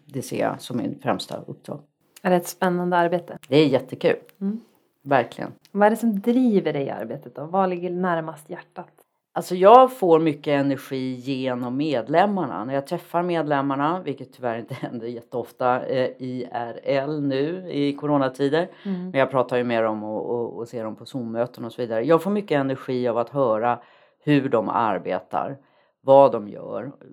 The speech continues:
Speaker 1: vilka drivkrafter de har. Och det i sig gör att jag tycker att jag har ett viktigt arbete. Sen så är vi ett litet kansli och liksom det dagliga, där är väl inte sånt som, som liksom är så himla, ska vi säga,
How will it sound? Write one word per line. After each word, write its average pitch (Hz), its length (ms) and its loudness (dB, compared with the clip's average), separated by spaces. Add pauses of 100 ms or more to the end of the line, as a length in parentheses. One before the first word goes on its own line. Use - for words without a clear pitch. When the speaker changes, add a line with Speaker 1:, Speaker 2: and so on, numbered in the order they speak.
(140)
Speaker 1:
vilka 143 260 -6
drivkrafter 131 580 -6
de 170 340 2
har. 123 260 -12
Och 143 120 -6
det 160 180 -2
i 151 60 -2
sig 202 360 0
gör 104 180 0
att 104 140 -8
jag 175 240 4
tycker - 220 -16
att - 140 -14
jag 110 120 -6
har 113 100 -10
ett 107 160 -18
viktigt - 300 -20
arbete. - 640 -12 (320)
Sen 160 260 0
så 180 100 4
är 170 100 8
vi 127 140 4
ett - 60 -10
litet 120 300 -8
kansli 147 680 0
och 113 280 2
liksom 123 480 -10
det 131 100 -8
dagliga, 123 720 4
där 156 440 6
är 139 80 2
väl 113 140 -4
inte 104 200 -12
sånt 117 320 -8
som, 123 440 -10
som 120 400 -10
liksom 120 360 -14
är 123 100 -12
så - 120 -18
himla, 135 500 -2 (840)
ska - 200 -12
vi - 60 -14
säga, 117 260 -2